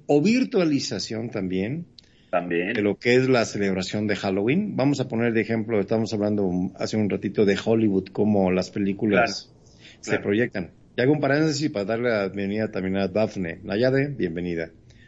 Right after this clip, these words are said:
Speaker 1: Ok. Em, voy a poner como punto, no sé si han visto esta película.
Speaker 2: ¿Cuál?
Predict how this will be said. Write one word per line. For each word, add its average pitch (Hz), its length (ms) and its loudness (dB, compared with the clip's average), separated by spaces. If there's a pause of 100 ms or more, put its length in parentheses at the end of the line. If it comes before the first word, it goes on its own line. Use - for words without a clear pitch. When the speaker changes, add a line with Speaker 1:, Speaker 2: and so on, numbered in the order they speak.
(500)
Speaker 1:
Ok. 110 180 -2 (880)
Em, 107 580 0 (480)
voy 160 200 4
a 185 80 0
poner 175 300 0
como 120 300 -2
punto, 156 300 -2
no 160 80 -2
sé 147 120 0
si 147 100 0
han 143 100 2
visto 135 260 -2
esta 107 400 -2
película. 95 560 -4 (2000)
Speaker 2:
¿Cuál? 101 200 0